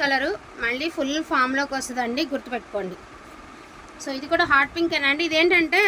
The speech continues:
అన్ఫినిష్డ్ అండి సారీ, just ట్వెల్వ్ డబల్ నైన్ అండి, పన్నెండు వందల తొంభై తొమ్మిది. అంటే ఇది అన్ఫినిష్డ్ అయితే వచ్చిందందనమాట.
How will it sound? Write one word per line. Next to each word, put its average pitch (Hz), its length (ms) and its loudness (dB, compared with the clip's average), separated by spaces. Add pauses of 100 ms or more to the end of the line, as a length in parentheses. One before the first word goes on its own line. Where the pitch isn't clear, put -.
(120)
అన్ఫినిష్డ్ 330 480 0
అండి 269 240 -6
సారీ, 285 220 0 (120)
just 302 160 -8 (160)
ట్వెల్వ్ 320 300 2
డబల్ 302 220 2
నైన్ 269 140 -2
అండి, 233 120 -6 (100)
పన్నెండు 285 300 -4
వందల 302 180 -4 (100)
తొంభై 269 280 -4
తొమ్మిది. 247 260 -4 (560)
అంటే 311 180 -2
ఇది 311 140 4
అన్ఫినిష్డ్ 320 460 0
అయితే 302 180 2
వచ్చిందందనమాట. 262 500 -4